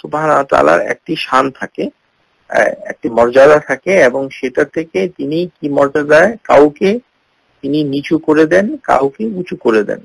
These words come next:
লিমান ইয়াশা, তিনি যাকে চান। এইভাবে আমরা এটি জেনে গেলাম যে তার হাতের একটি বর্ণনা। তারপরে এসেছে, আহ, ওয়া আন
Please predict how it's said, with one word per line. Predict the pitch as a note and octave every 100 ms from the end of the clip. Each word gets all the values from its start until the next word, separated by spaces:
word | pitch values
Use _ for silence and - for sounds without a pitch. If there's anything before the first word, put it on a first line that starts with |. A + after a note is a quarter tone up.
| _
লিমান | A2+ C3+ D#3
ইয়াশা, | D#3+ C3+ A2+ - B2+ E3
তিনি | - C3 B2
যাকে | A#2+ A#2+ A#2
চান। | - G2+ G2 _ _ _ _ _ _ _ _ _ _ _ _ _ _ _ _ _ _ _ _ _ _ _ _ _
এইভাবে | D#3 D#3+ D#3 D#3+ D3+ G3
আমরা | - C#3 C#3 E3 C4 -
এটি | - D3
জেনে | B2 A#2 G#2+
গেলাম | G2 G#2 - _ _ _ _ _
যে | G#2+
তার | - A#2
হাতের | A#2+ B2 - A#2+ A2+
একটি | - G#2+
বর্ণনা। | G#2+ G#2 G#2+ - - _
তারপরে | B2+ D3 D3+ F#3+ F#3+
এসেছে, | D#3 E3 - C3 C3+ F3+ _ _ _ _ _ _ _
আহ, | - B2 A2 G#2 G#2+ - - -
ওয়া | - B2+
আন | B2+ C#3+ C3+